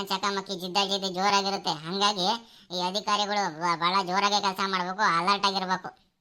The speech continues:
ಈ ಮೆಕ್ಕೆಜೋಳ ಐತಲ್ಲ, ಅದ್ರದ್ದು, ಆ, ಬೆಂಬಲ ಬೆಲೆ ಕೊಡ್ರಿ ಅಂತ ಹೇಳ್ಬಿಟ್ಟು ರೈತ ಮುಖಂಡರು, ಹಸಿರು ಸೇನೆ ಮುಖಂಡರು, ಮುಖ್ಯಸ್ಥರೆಲ್ಲ ಸೇರ್ಕೊಂಡು ಜೋರಾಗಿ ಪ್ರತಿಭಟನೆ ಮಾಡ್ತವ್ರೆ. ಅವರಿಗೆ ಒಳ್ಳೆ ಬೆಂಬಲ ಸಿಕ್ಕೇ ಸಿಗ್ಲಿ ಅಂತ ನಾನು ಆರೈಕೆ ಮಾಡ್ತೀನಿ.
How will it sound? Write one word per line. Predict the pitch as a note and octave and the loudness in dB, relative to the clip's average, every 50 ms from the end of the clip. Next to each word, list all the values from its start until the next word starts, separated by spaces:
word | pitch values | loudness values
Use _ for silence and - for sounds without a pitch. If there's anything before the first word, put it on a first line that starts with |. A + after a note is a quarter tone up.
| _ _ _ _ _ _ _ - - - - - | _ _ _ _ _ _ _ -20 -20 -20 -14 -8
ಈ | G3 G#3 G#3+ | -6 -4 -4
ಮೆಕ್ಕೆಜೋಳ | G3+ F#3 F#3 F#3 - A3 G#3+ G3+ A3 G#3+ G#3+ | -2 -2 -2 0 0 0 2 4 4 4 4
ಐತಲ್ಲ, | G#3+ G#3+ G3 A3 G#3+ G#3+ F#3 D#3+ E3+ F3+ | 4 4 4 2 4 4 2 2 0 0
ಅದ್ರದ್ದು, | E3+ F3+ G3+ G#3+ G3+ G3+ F#3+ A3+ B3 A#3+ - - - - | 0 0 -2 -2 0 0 2 2 0 -2 -6 -16 -12 -6
ಆ, | E3 F3 E3+ E3+ E3 | -4 -2 -2 -2 -4
ಬೆಂಬಲ | D#3+ D#3 F#3 G3 G#3+ G#3+ G#3 G#3 G#3 | -2 -2 -2 0 2 2 4 4 4
ಬೆಲೆ | G3+ G3+ G3+ G#3+ | 4 2 2 0
ಕೊಡ್ರಿ | G3+ - G3 G3+ G3+ G#3+ | 0 0 -2 0 2 0
ಅಂತ | G#3 G#3 G3+ | 0 2 2
ಹೇಳ್ಬಿಟ್ಟು | G3+ G3+ G3+ G#3+ G3+ G3+ D#3+ - - F3 E3 | 0 0 0 -2 -4 -4 -4 -4 -6 -4 -2
ರೈತ | E3 F3 G3+ A3+ - | 0 0 0 -2 -2
ಮುಖಂಡರು, | G#3+ G#3 G3 - G#3 G#3 G#3 G3+ F#3+ - - - - _ - - | -6 -6 -4 -2 -4 -2 -2 -4 -4 -6 -8 -14 -20 _ -10 -10
ಹಸಿರು | E3+ E3 G#3+ G#3 G#3 G3 F#3+ | -8 -6 -6 -6 -4 -4 -4
ಸೇನೆ | G#3 G#3 G#3 G#3 G3+ G3+ G3 F#3+ F#3 F3+ F3 E3+ E3+ E3 E3 E3 E3+ E3 E3+ E3+ | -2 -2 0 0 0 0 0 0 0 0 0 -2 -2 -2 -4 -4 -4 -4 -4 -6
ಮುಖಂಡರು, | E3+ E3+ - G3+ G3 G3 F#3 G3+ F#3+ | -6 -4 -2 -2 -2 -2 -2 -2 -4
ಮುಖ್ಯಸ್ಥರೆಲ್ಲ | F#3 F#3 F3+ - G3+ F#3 - G3 F#3 F#3 F#3+ F#3+ | -4 -6 -6 -6 -6 -4 -2 -2 -2 0 0 0
ಸೇರ್ಕೊಂಡು | F3+ G3+ F#3+ F#3 G#3+ G3+ F3 | 0 -2 -2 -2 -4 -4 -4
ಜೋರಾಗಿ | D#3+ F3 F#3 G3 G3+ G3 G3 G3 G3+ - | -4 -2 0 2 2 4 4 2 2 0
ಪ್ರತಿಭಟನೆ | F3+ F3+ F3+ G3 G3+ G3+ G3+ F#3 F3+ G3 F#3+ F3 | -2 -4 -2 -2 0 0 0 0 2 0 0 2
ಮಾಡ್ತವ್ರೆ. | F3 F3+ F#3 F3+ G3 F#3 F3+ F3 D#3+ - - - - - - _ - E3 F3+ | 0 0 0 0 0 0 0 0 -2 -4 -8 -20 -20 -20 -18 _ -2 -2 0
ಅವರಿಗೆ | F#3+ G3 G3 G#3 G#3 F#3 F#3 G3+ F#3+ E3 | 0 0 0 2 2 2 2 2 0 -2
ಒಳ್ಳೆ | F3 F#3 F#3+ G3+ G3 F3 | 0 2 2 2 2 2
ಬೆಂಬಲ | F#3+ F#3+ F#3+ G3+ G3 F#3+ | 0 0 0 2 2 0
ಸಿಕ್ಕೇ | F3 F3+ F#3 F3 - G3+ F#3+ | 0 -2 -6 -4 -2 -2 -2
ಸಿಗ್ಲಿ | F3+ G3 F#3+ G3 F#3+ | -2 -4 -2 0 0
ಅಂತ | F#3 F#3+ G3 - G#3+ F3+ E3+ - - - - - | 0 0 2 2 2 2 2 0 -6 -18 -16 -8
ನಾನು | - F#3 F#3+ G3+ G#3+ G3+ E3 - - _ - - F3+ | -4 -2 -2 -2 -2 -4 -6 -8 -10 _ -6 -4 -2
ಆರೈಕೆ | F#3+ F#3+ G3 F#3+ G3 G3 | 0 0 0 -2 -2 -2
ಮಾಡ್ತೀನಿ. | F#3 F3 F3 E3 E3+ E3+ D#3+ D3+ - _ _ | 0 -2 -2 -4 -6 -8 -10 -10 -12 _ _